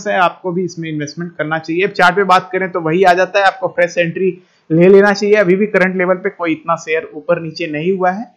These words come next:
यहाँ पे entry लीजिए और काफी अच्छा तगड़ा target आपको यहाँ से दिखाई दे रहा है। ये बहुत अच्छा zone है इसका, वन फ़ोर्टी के अराउंड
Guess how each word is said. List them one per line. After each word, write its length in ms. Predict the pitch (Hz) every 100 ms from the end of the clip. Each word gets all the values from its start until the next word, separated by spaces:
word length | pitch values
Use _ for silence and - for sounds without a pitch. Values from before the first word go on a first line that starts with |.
| _ _ -
यहाँ 220 | 170 180
पे 80 | 208
entry 300 | 190 180 202
लीजिए 340 | 185 190 185 214
और 240 | 190 170 151
काफी 260 | 208 202 165
अच्छा 280 | 156 -
तगड़ा 320 | 160 151 147 156 - _
target 380 | 143 139 143 135
आपको 300 | 139 - -
यहाँ 200 | 147 131
से 260 | 131 208 202
दिखाई 300 | 175 - 147
दे 120 | 147
रहा 100 | 147
है। 140 | 151 165
ये 60 |
बहुत 400 | 190 151 156 180
अच्छा 240 | 180 - 185
zone 300 | 160 170 175
है 80 | 190
इसका, 220 | 185 190
वन 220 | 170 170
फ़ोर्टी 340 | 170 160 185
के 100 | 175
अराउंड 280 | 170 160 190